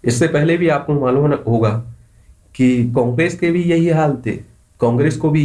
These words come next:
यही एक तरह का घमंड था कि मेरे सिवाय कुछ नहीं है, कोई नहीं है। देखा जनता ने किस तरह उठा के नीचे गिरा दिया। और आप देखिए, एक समय आएगा कि इनका भी इस तरह का जो घमंड है, उसे भी एक तरह से तोड़ के रख देगी जनता।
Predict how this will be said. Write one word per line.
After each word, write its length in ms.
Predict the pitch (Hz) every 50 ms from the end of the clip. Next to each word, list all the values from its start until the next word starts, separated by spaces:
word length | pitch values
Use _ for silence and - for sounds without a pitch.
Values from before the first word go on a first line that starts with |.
| 123 117
यही 520 | 117 123 147 165 170 170 156 123 87 - - - - _ -
एक 180 | 123 123 123 120
तरह 180 | 127 127 127 123
का 60 | 117
घमंड 340 | 104 107 107 107 101 98 98
था 240 | - 113 107 - - - -
कि 60 | - 117
मेरे 260 | 110 110 110 127 123
सिवाय 280 | 123 139 123 123 120
कुछ 260 | 120 123 135 - - 120
नहीं 200 | 104 101 101 101
है, 120 | - - - -
कोई 180 | 120 120 120
नहीं 180 | 117 110 104 101
है। 120 | - - - - - - - - _ - - - _ _ _ _ - 123
देखा 260 | 135 127 131 - 147
जनता 300 | 131 135 127 127 123 123
ने 160 | 123 123 117
किस 160 | 120 117 - -
तरह 320 | 120 117 117 113 117 - - - - - - - -
उठा 220 | 117 104 101 101
के 140 | 104 - 120
नीचे 300 | 107 110 104 101 110 110
गिरा 200 | 104 107 - -
दिया। 260 | - - - - - - - - - _ _ - - _ - - - _ _ _ - - - - -
और 120 | - 107
आप 160 | 110 113 110 117
देखिए, 340 | 143 147 - 185 175 160
एक 80 | 135 -
समय 260 | - 139 139 147 131
आएगा 340 | 117 110 123 135 139 127 101 101 - - _ - _ - _ _ - _ -
कि 60 | 139
इनका 320 | 131 131 120 120 123 139 131
भी 140 | 131 135
इस 140 | 127 120 123
तरह 180 | 127 123 117 117
का 60 | 120
जो 160 | 117 117 110
घमंड 360 | 104 113 107 113 110 104 107
है, 200 | 131 175 202 - - - - _ - - _ -
उसे 220 | - 120 - 135
भी 140 | 120 120 127
एक 160 | 120 120 120 120
तरह 140 | 117 113 113
से 160 | 113 160 196
तोड़ 460 | 196 - - - - 123 113 107 110
के 100 | 107 104
रख 120 | 104 98
देगी 320 | 104 104 107 101 104 113 123 - - - - - - 117
जनता। 300 | 113 101 98 - - -